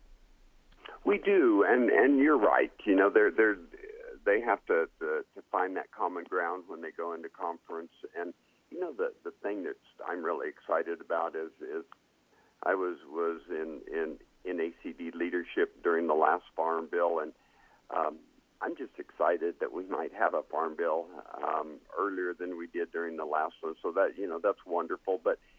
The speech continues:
I, you know, having the Senate, uh, working through that process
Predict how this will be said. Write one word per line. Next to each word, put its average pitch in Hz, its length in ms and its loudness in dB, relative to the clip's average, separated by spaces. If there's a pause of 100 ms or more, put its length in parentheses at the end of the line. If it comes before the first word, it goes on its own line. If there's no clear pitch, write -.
(340)
I, 359 200 0 (580)
you 165 220 2
know, 147 340 6 (160)
having 139 560 2 (220)
the 110 100 -6 (100)
Senate, 123 380 -2 (160)
uh, 85 380 0 (800)
working 110 440 -8
through 113 200 -10
that 104 200 0
process 90 680 -2